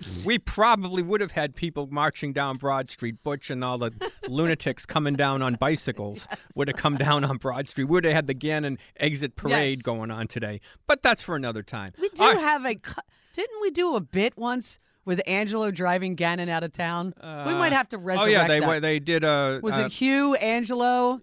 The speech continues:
Speaker 2: they were driving to Can-, where were they
Speaker 1: Arizona.
Speaker 2: going? Arizona. Where they, I think it was. They were going down, and <laughs> they were going, it was crazy.
Speaker 1: We're gonna have to find that,
Speaker 2: Yeah.
Speaker 1: probably replay it.
Speaker 2: Yeah,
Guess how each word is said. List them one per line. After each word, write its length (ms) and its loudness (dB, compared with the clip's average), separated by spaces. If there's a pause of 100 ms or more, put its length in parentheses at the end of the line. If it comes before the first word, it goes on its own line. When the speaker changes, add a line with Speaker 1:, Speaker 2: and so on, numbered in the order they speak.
Speaker 2:
they 140 0
were 100 2
driving 380 2
to 60 -4
Can-, 380 -10
where 140 -8
were 100 -8
they 80 2
Speaker 1:
Arizona. 460 2
Speaker 2:
going? 80 -6
Arizona. 440 -2
Where 200 -6
they, 240 -10 (120)
I 60 -12
think 220 -10
it 80 -6
was. 400 -4
They 80 -8
were 100 -6
going 260 -6
down, 320 -2
and 160 -6
<laughs> 40 -12
they 60 -6
were 100 -4
going, 380 -8 (180)
it 60 -8
was 120 -6
crazy. 560 -6
Speaker 1:
We're 100 -4
gonna 140 0
have 160 -2
to 80 -8
find 320 -6
that, 140 -6
Speaker 2:
Yeah. 160 -6
Speaker 1:
probably 240 -4
replay 380 -8
it. 120 -10
Speaker 2:
Yeah, 400 -2